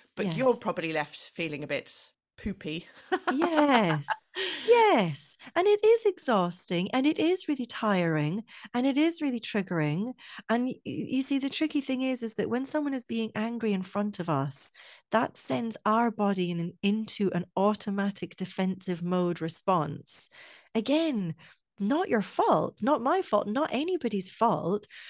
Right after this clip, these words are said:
Speaker 2: but we recognize that, "Okay, you're shouting at me. That's making my defense mechanisms kind of come to the surface, which means I'm getting prepared to shout. I'm getting prepared to,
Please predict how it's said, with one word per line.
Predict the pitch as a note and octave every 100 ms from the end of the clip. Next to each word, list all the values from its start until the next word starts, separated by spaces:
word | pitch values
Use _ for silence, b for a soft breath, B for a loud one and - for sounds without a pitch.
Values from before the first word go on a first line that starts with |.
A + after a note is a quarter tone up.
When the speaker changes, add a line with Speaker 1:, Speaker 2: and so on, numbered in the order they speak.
| B
Speaker 2:
but | A#3 B3
we | B3+
recognize | A#3+ D4 - B3+ A#3 G#3
that, | G3
"Okay, | G3+
you're | F#3 G3+ B3+
shouting | D4 B3 A3 G3
at | F#3
me. | F#3+ G3+ F3 D#3+ B B _
That's | G#3 D4 -
making | A#3 A3+ G#3+ G3
my | G3 G#3 A3+
defense | A3 G3 - G3+ F#3+ -
mechanisms | G3+ G3+ - F3+ F3 E3+ E3 D#3+ B B B -
kind | G3 F#3
of | F3+ F3 -
come | - G3 G3+
to | G3
the | F3
surface, | E3+ - G3+ G3+ D#3+ -
which | E3+ E3+
means | E3+ A#3+ C#4+ D3+ C#3+ G#3+ A#3 -
I'm | D#3 C4
getting | E4+ A3
prepared | G3 F3 F3+ D#3 -
to |
shout. | E3 - D3 F3 F#3+
I'm | F#3 B3+
getting | C#4 G#3 F#3
prepared | F#3 - G3 F#3 E3+ -
to, | F#3+ F3 E3